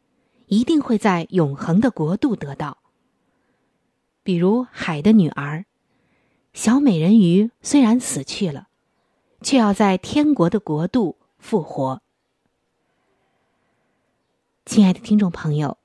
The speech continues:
亲爱的弟兄姐妹，今天我们不是仅仅在分享安徒生的童话故事，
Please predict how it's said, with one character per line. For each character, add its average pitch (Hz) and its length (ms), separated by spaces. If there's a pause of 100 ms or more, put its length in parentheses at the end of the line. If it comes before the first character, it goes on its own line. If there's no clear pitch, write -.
(300)
亲 208 180
爱 185 80
的 185 80
弟 185 140
兄 214 180
姐 147 160
妹， 151 300 (1500)
今 247 160
天 240 420 (180)
我 196 100
们 226 160
不 214 200
是 214 460
仅 220 220
仅 170 180
在 175 140
分 254 240
享 185 340 (220)
安 254 220
徒 185 220
生 233 340
的 160 160
童 - 280
话 196 160
故 202 220
事， - 320